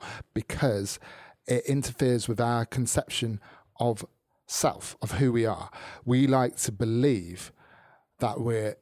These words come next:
in control of our minds and control of our thoughts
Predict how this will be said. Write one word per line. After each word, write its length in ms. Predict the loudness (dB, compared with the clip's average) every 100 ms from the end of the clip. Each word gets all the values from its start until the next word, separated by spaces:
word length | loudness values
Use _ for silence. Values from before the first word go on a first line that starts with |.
| -6
in 120 | -4
control 840 | -2 -4 0 2 2 -2 -6 -12 -8
of 140 | -4
our 160 | -4 -4
minds 560 | -6 -8 -10 -12 -14 -10
and 220 | -8 -8
control 400 | -6 0 0 0
of 120 | -4
our 120 | -8
thoughts 460 | -6 -8 -8 -10